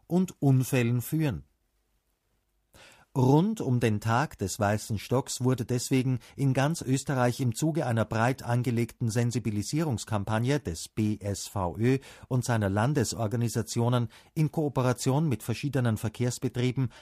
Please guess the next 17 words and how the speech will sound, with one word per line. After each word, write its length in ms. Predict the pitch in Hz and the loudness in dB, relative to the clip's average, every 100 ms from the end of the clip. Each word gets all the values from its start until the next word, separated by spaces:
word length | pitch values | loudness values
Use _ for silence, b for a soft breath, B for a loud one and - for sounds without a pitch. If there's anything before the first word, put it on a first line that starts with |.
| B B | B B
auf 380 | 107 98 - - | 0 0 -6 -4
Infotafeln, 840 | 156 175 113 - 110 113 135 127 120 b b | -2 0 -2 -4 0 0 2 0 -2 b b
in 220 | 135 120 | 0 2
Durchsagen 600 | 151 160 - 156 160 160 | 2 2 -2 -2 -2 -2
auf 280 | 98 90 - | -2 -2 -2
Bahnsteigen 640 | 110 110 127 - 117 117 113 | 0 0 0 0 -2 0 -2
der 160 | 117 | 0
Ö 120 | 120 | 0
B 100 | 113 | 0
B, 300 | 113 123 135 - b b - | 2 2 2 -2 b b -4
aber 300 | 135 160 139 | 0 0 2
auch 160 | 143 | 0
verstärkt 580 | - 127 - 123 139 - - | 0 -4 0 2 2 -2 -2
in 180 | 156 156 | 0 2
den 160 | 135 | 0
sozialen 480 | 120 117 123 107 104 | 0 -2 0 0 2
Medien, 480 | 107 117 139 127 | 2 2 2 0